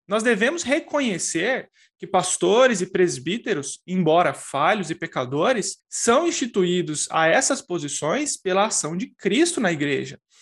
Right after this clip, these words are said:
E esse é um ponto importante quanto à submissão e reverência que a gente deve ter diante dos pontos, é,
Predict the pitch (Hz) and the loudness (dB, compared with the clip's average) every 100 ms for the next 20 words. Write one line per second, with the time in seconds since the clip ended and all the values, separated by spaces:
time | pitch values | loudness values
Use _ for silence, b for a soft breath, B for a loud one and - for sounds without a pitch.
0 | b 160 175 262 330 320 277 226 233 226 | b -2 2 2 2 0 2 0 0 -4
1 | 214 196 190 190 220 254 175 - 185 180 | -2 -2 -2 -4 -4 -6 -10 -6 -2 -2
2 | 180 - 170 139 B B - 170 170 165 | -4 -2 -2 -4 B B -6 0 2 2
3 | - 165 160 156 - 175 185 277 285 220 | -2 -4 -4 -2 0 2 2 2 2 2
4 | 175 165 165 240 294 202 202 196 208 202 | 2 0 0 -4 -4 -4 -2 -2 -2 0
5 | 196 196 196 190 180 220 B B B 160 | 0 0 -2 -2 0 -2 B B B -4
6 | 202 185 196 196 233 262 269 220 175 170 | 0 0 -2 -4 -6 -4 -4 -4 -6 -6
7 | 240 - - 190 196 233 240 202 - - | -8 -6 -2 0 0 -2 -6 -6 -8 -6
8 | - 156 147 - | -2 0 0 -2